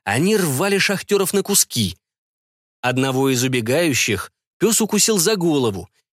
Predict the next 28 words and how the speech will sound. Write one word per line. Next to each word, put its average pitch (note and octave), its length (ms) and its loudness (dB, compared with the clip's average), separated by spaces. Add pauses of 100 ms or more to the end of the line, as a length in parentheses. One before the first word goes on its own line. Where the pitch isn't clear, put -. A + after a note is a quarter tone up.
(120)
и C#3+ 100 0
качан C#3 420 0
шахтера C3+ 560 0 (240)
лопнул, G3+ 460 0
как - 200 -2
переспелый G3+ 560 0
арбуз. C#3+ 500 0 (500)
Подоспели G2+ 520 0
еще A#3 520 0
охранники C3 760 -2 (180)
и A2 120 -2
начали F#3+ 460 0
заливать E3 420 0
крагов E3 440 0
очередями. D3 840 0 (260)
Под G#2 220 -2
пули D3 340 -2 (120)
регулярно C#3+ 560 0
попадали F3 460 0
и - 160 -4
шахтеры, C3 680 -2 (260)
но C4+ 140 0
охрану C#3 420 0
это B2+ 200 -2
не C3+ 120 0
волновало. B2+ 640 0 (560)
Правда, B2 440 0
охранники C3+ 760 -2